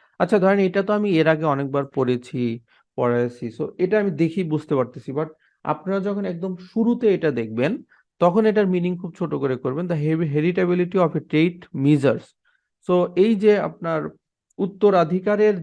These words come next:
যে ব্যবহার বা বংশানুক্রম হিসাবে যে মানুষের যে ট্রেট হয়ে থাকে, ব্যবহার হয়ে থাকে, সেটা কিভাবে পরিমাপ করা হয়? মেজার, সেটা পরিমাপ করে the extent, একটা ক্ষেত্র, to which differences among members of a pe-, population,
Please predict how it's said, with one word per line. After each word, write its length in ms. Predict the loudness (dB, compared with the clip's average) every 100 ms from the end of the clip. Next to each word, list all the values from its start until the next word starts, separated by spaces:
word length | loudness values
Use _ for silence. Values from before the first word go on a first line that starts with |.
| -2
যে 100 | -2 -4 -8 -2
ব্যবহার 640 | 4 6 6 4 4 4
বা 200 | 0 0 0 -2 -6
বংশানুক্রম 920 | -4 -4 -4 -4 -4 -4 -4 -2 -2 -6
হিসাবে 280 | -6 -4 -4
যে 120 | -2 -2
মানুষের 400 | -2 -4 -6 -6
যে 160 | -6 -6
ট্রেট 380 | -2 2 2 0
হয়ে 100 | -6
থাকে, 220 | -6 -6 -4
ব্যবহার 440 | -2 0 0 0
হয়ে 160 | -2 -4
থাকে, 260 | -4 -4 -6 -8 -20 _ 2
সেটা 200 | 4 4
কিভাবে 420 | 2 2 6 6
পরিমাপ 420 | 4 2 4 2 0
করা 140 | 0 0
হয়? 160 | -4
মেজার, 400 | 0 2 4 2
সেটা 260 | 0 -4 -2
পরিমাপ 440 | 2 4 6 4 2
করে 240 | 2 2 0 -6 _ _
the 100 | 2 4
extent, 420 | 4 2 -2 0 -2
একটা 220 | -4 -6
ক্ষেত্র, 560 | -6 -8 -2 0 0 -2 _ _ 2
to 80 | 4 6
which 260 | 6 6 4 -6 -8
differences 640 | -4 -2 0 0 2 2 4 2
among 160 | 0 0 0
members 320 | 2 2 2 0
of 40 | -2
a 100 | -4 -4
pe-, 160 | -6 -6 -2
population, 540 | 0 2 2 0 -6